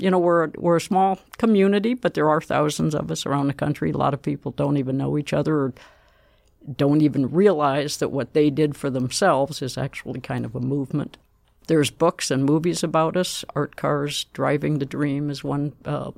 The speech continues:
Wild Wheels is another movie. Automorphosis was the most recent. I'm in there in a few little small scenes, but that's, we're all friends, so those are all friends of mine. We have a great time together. Yes, you can imagine. The only common denominator is humor.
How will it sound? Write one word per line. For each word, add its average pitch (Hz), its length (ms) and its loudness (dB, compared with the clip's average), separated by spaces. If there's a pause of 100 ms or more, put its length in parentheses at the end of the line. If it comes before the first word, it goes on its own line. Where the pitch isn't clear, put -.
(220)
Wild 139 440 -2
Wheels 143 440 -6
is 131 120 -12
another 135 360 -4
movie. 135 480 -4
Automorphosis 139 1040 -2
was 127 200 -10
the - 100 -6
most 127 280 -4
recent. 147 480 -4
I'm 147 200 0
in 143 80 2
there 135 160 0
in 120 100 -2
a 123 40 -8
few - 220 -6
little 120 360 -8 (100)
small 139 360 -4
scenes, 117 440 -6
but - 220 -18
that's, - 280 -4 (400)
we're 220 140 4
all 233 100 8
friends, 156 460 0
so - 100 -6
those 139 240 -8
are 196 120 -6
all 135 100 -4
friends 135 360 -4
of 143 60 -4
mine. 131 280 -4 (400)
We 156 140 -2
have 139 120 -4
a 120 80 -4
great 165 300 -2
time 143 300 -4
together. - 540 -12
Yes, 156 280 2
you 180 100 2
can 180 140 2
imagine. 147 480 2
The 151 80 4
only 208 180 4
common 214 380 2
denominator 208 720 2
is 196 100 2
humor. 170 340 2